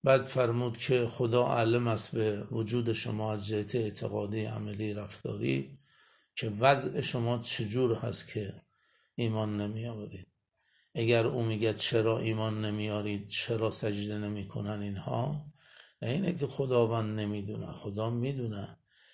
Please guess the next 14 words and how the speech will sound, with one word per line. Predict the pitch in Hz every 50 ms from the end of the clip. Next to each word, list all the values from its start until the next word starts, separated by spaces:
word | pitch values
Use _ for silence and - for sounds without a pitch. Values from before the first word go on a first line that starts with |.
| - _ _
این | - 139 143 139
سوالها | 131 - - - 127 127 131 113 110 107 107 107 113 123 135 131
از | 120 113 101 101 101
ضمیر | 107 110 110 123 131 127 120
انسان | 117 117 107 104 101 101 - - 127 131 131 131
است، | 131 123 117 - - -
بلکه | 123 120 120 120 - 127
فطرت | 117 - - 113 104 - - 113 123 127 - -
انسانها | 123 113 107 101 - - 107 101 101 98 113 117
بیدار | 110 107 101 104 101 110 117 123 120 120
بشد، | 117 101 104 - - - - - - _ _ _ _ - - - - - - - _ _
برگردن | - 98 123 135 135 143 143 127 117 127 120 110 110 101 107 104 101 98 95
به | 95 92
خودشون. | - - - - - - - - - - -